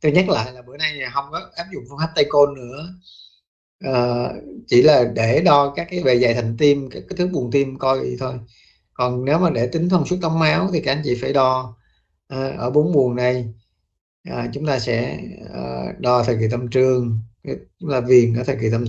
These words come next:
thu. À, rồi chúng ta cắt hai buồng, chúng ta cũng đo thời kỳ tâm trương, đo thời kỳ tâm thu. À, máy nó sẽ tính ra, trả tiền chúng ta phần suất tống máu theo phương pháp Sim-, phương pháp này gọi là phương pháp Simpson.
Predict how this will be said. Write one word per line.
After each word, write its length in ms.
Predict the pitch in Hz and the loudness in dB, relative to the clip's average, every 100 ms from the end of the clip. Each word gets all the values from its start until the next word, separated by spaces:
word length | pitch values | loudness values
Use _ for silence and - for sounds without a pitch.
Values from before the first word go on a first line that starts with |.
| 110 | 2
thu. 400 | 135 127 117 - _ _ _ _ _ | 6 6 4 -4 _ _ _ _ _
À, 220 | 139 127 | -2 0
rồi 140 | 120 117 | 0 0
chúng 100 | 135 | 0
ta 80 | 127 | -2
cắt 100 | - | -2
hai 240 | - 131 131 | -4 -2 2
buồng, 340 | 120 117 113 | 2 2 0
chúng 120 | 120 | -2
ta 100 | 143 | -2
cũng 260 | 120 - 120 | -2 -4 0
đo 240 | 131 123 | 2 2
thời 120 | 120 107 | 2 -4
kỳ 80 | 117 | -6
tâm 220 | 123 123 | -8 -6
trương, 340 | 135 131 123 | -4 -4 -4
đo 100 | 120 | -8
thời 120 | 120 113 | -8 -6
kỳ 120 | 113 | -6
tâm 180 | 113 120 | -6 -2
thu. 380 | 127 127 117 110 _ _ _ _ _ | 0 0 -2 -6 _ _ _ _ _
À, 180 | 123 127 | -6 -4
máy 240 | 135 156 | -2 0
nó 120 | 165 | 0
sẽ 140 | 160 - | -2 -2
tính 200 | 139 160 | -2 -2
ra, 100 | 160 | 0
trả 100 | 120 | 0
tiền 180 | 135 - | -2 -4
chúng 100 | 147 | -2
ta 120 | 147 | -2
phần 200 | 123 123 | -2 -4
suất 160 | 110 180 | -6 -4
tống 180 | 151 147 | -4 0
máu 400 | 131 143 185 180 - | 2 2 -2 -6 -10
theo 120 | 127 | -8
phương 140 | 131 | -4
pháp 140 | 120 147 | -4 -4
Sim-, 300 | - 127 123 - - _ | -2 -4 -4 -16 -20 _
phương 80 | 139 | -2
pháp 120 | 143 | -2
này 120 | 160 | 0
gọi 120 | 120 117 | -2 -2
là 100 | 110 | -2
phương 200 | 143 135 | -4 -2
pháp 120 | 143 | -2
Simpson. 440 | - 160 139 165 | -2 -4 -4 -6